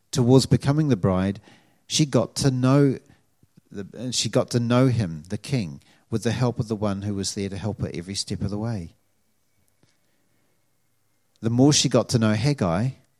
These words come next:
the more she got to know the king. The more we get to know the Holy Spirit,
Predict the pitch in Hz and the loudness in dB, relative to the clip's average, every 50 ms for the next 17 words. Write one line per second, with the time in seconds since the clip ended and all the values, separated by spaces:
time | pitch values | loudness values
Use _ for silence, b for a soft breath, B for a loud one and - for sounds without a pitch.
0 | _ _ _ _ _ _ _ _ _ _ _ - 107 101 110 123 120 104 - - | _ _ _ _ _ _ _ _ _ _ _ -4 -2 2 4 4 4 4 4 0
1 | 104 98 - - - 101 95 95 92 82 92 - - 120 120 107 90 - _ _ | -2 -4 -6 -6 -6 -6 -4 -4 -4 -4 -6 -6 -6 -6 -6 -6 -8 -14 _ _
2 | _ _ _ _ b b b b b b b b b b b b b b b b | _ _ _ _ b b b b b b b b b b b b b b b b
3 | b b - 117 110 120 127 139 156 165 156 156 156 123 135 127 - - - 127 | b b 2 2 4 8 10 12 12 12 12 10 8 6 2 0 0 0 0 0
4 | 120 117 120 120 117 110 104 104 117 123 113 107 104 101 - - - - 160 165 | 2 4 4 4 4 2 0 0 0 0 0 -2 -2 -4 -4 -4 -2 -2 -2 0
5 | 156 101 78 62 60 - - | 0 0 -2 -4 -8 -14 -20